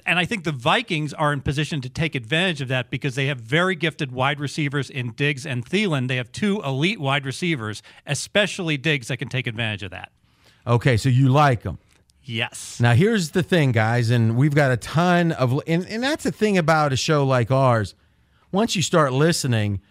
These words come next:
Speaker 2: and you get this level of information, even if you don't bet, you're gonna be like, "I can't be uninformed." So we get a lot of consistent daily listeners. If so, you know what this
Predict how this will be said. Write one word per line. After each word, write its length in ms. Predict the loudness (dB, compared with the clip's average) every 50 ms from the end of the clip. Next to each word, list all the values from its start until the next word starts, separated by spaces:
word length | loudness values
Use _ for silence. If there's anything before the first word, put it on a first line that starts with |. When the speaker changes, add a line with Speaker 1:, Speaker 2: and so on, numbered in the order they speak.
| _ _ _
Speaker 2:
and 100 | 0 2
you 60 | 2 2
get 200 | 2 0 0 0
this 180 | -2 -4 0
level 260 | 0 0 0 0 0 -2
of 80 | 0
information, 680 | -2 -2 -2 -2 0 0 2 2 0 0 -2 -2 0 0
even 160 | 0 2 0
if 80 | 0 2
you 80 | 2 2
don't 240 | 2 2 2 0
bet, 180 | 0 0 2 0
you're 80 | 0 2
gonna 140 | 4 4 4
be 100 | 4 4
like, 240 | 2 2 0 -2 -2 -4
"I 80 | -4
can't 440 | -4 -4 -4 -4 -2 -2 -2 -2 -2 -2
be 120 | 0 2
uninformed." 720 | 2 2 0 -2 -2 -4 -4 -4 0 0 0 0 -2 -4 -10 _ _ _ _ _ _ _ _ _ _
So 380 | -6 0 2 4 4 4 4 4
we 160 | 2 2 0
get 160 | 0 0 0
a 40 | 0
lot 380 | 0 0 0 2 2 2 2 2
of 80 | 0 -2 -6 _
consistent 680 | 0 0 2 2 0 0 0 0 0 0 0 -2 -2 0
daily 340 | 2 2 2 2 2 2 2
listeners. 560 | 2 2 2 0 0 0 0 0 0 -2 -4 -10 _ _ _ _ _ _ _ _ -2
If 160 | 0 0 0
so, 260 | 2 4 4 4 4
you 140 | 4 4 4
know 120 | 4 4
what 140 | 4 4 2
this 280 | 2 0 0 -2 -6